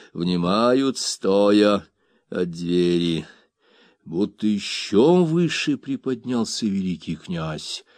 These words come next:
незримой стеной отгородился. По одну сторону он, государь и великий князь Иван Васильевич,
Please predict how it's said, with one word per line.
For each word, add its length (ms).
незримой 920
стеной 640
отгородился. 920
По 220
одну 340
сторону 760
он, 500
государь 840
и 140
великий 580
князь 500
Иван 320
Васильевич, 1080